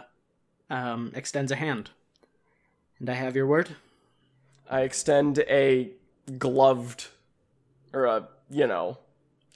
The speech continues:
Speaker 2: armored
Speaker 1: Gauntleted,
Speaker 2: hand.
Speaker 1: yeah, mm-hmm.
Speaker 2: A gauntleted hand.
Speaker 1: Okay. All right.
Speaker 2: I shake. I stand by that, because as you know,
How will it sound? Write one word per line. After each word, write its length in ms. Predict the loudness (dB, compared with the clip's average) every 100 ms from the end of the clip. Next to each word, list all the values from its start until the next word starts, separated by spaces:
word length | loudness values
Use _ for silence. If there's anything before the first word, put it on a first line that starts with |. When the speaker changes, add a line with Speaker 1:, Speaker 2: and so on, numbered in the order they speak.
| 2
Speaker 2:
armored 400 | 4 6 6 4
Speaker 1:
Gauntleted, 220 | 4 2 2
Speaker 2:
hand. 160 | 2
Speaker 1:
yeah, 200 | 0 -2 -6 -6
mm-hmm. 240 | -4 -2
Speaker 2:
A 60 | -2
gauntleted 840 | 6 6 6 2 -2 -2 -4 -4 -14 _ _ _ _
hand. 220 | -8 -4
Speaker 1:
Okay. 180 | 2 2 2 _ _ _ _ _ _ _ _ -6
All 140 | 2
right. 300 | 4 4 2 -20 _ _ _ _ _ _ _ _ _ _ _ _ _ _ _ _ -8
Speaker 2:
I 100 | -6
shake. 360 | -4 -6 -8 _ _ _ _ _ _ _ _ _ _ _ _ _ _ _ _ _ -12
I 80 | -10
stand 380 | -2 0 2
by 140 | 0 -2
that, 380 | -2 -4 -4 _ _ _ _ _ _ -20
because 340 | -14 -10 -4
as 220 | -4 -4
you 80 | -8
know, 340 | -8 -6 -8